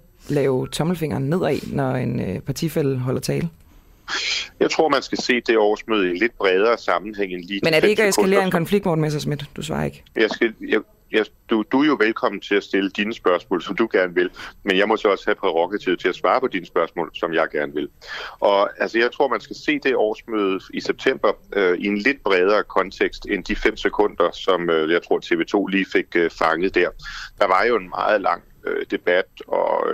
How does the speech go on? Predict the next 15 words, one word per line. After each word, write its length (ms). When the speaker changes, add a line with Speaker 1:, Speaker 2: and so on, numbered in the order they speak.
Speaker 2:
konflikt, 600
eller 120
hvad 100
man 80
skal 140
kalde 260
det, 120
som 260
I 80
blev 180
italesat 580
af 140
alle 200
andre 260
end, 240